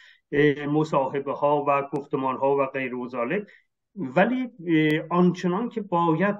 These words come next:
ما بر طبق اسناد بررسی‌های دقیقی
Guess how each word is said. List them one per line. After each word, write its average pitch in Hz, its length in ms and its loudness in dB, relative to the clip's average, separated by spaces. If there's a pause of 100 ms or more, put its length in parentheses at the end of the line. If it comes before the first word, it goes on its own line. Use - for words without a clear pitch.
ما 135 420 -2 (380)
بر 151 140 2
طبق 190 420 -6
اسناد 156 760 0
بررسی‌های 143 720 -2
دقیقی 139 880 -4